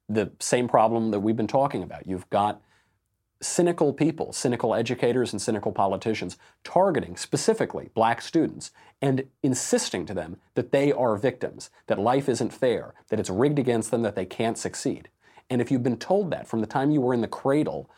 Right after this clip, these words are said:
to the time that you're graduating college, if you've been told that you shouldn't listen to other ideas, if you've been told by the C E O of Apple, Tim Cook, that we shouldn't have any more debate, we should just have progress, it makes perfect sense to me that you especially would believe that inclusion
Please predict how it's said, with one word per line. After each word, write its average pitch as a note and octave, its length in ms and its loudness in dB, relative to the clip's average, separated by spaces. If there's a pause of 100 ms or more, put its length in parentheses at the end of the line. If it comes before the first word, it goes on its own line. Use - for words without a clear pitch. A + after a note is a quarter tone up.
(180)
to A#2 100 -2
the A2+ 100 2
time A2+ 500 0
that A2 120 0
you're G2+ 100 -4
graduating G#2 580 0
college, - 540 -4 (1700)
if B2+ 120 2
you've D3 120 4
been B2 120 2
told E3+ 240 4
that - 80 -2
you G#2+ 80 -2
shouldn't F3 380 2
listen G2+ 240 -2
to - 100 -2
other F2+ 240 0
ideas, F2+ 400 -4
if B2+ 80 -4
you've E3+ 80 -2
been F3+ 100 0
told F3 200 2
by E3 100 4
the B2 120 2
C D#3+ 340 0
E C3+ 40 6
O C3+ 120 4
of A#2 100 0
Apple, E3 400 -2 (220)
Tim E3+ 160 2
Cook, - 340 0 (160)
that G#2+ 80 0
we B2 140 2
shouldn't F3 280 2
have F3+ 160 2
any F#3+ 120 4
more A2+ 180 4
debate, F2 380 -4
we G2+ 100 -2
should G#2 160 -2
just G#2 160 0
have - 220 0
progress, - 640 -2 (1160)
it B2 140 -2
makes C3 180 0
perfect D3 320 0
sense G3+ 240 0
to - 120 0
me - 180 -8
that G#2 100 -2
you B2 280 2
especially A2 580 -2
would F#2+ 160 -4
believe F#2 360 -2
that F#2 220 -4
inclusion A#2+ 800 0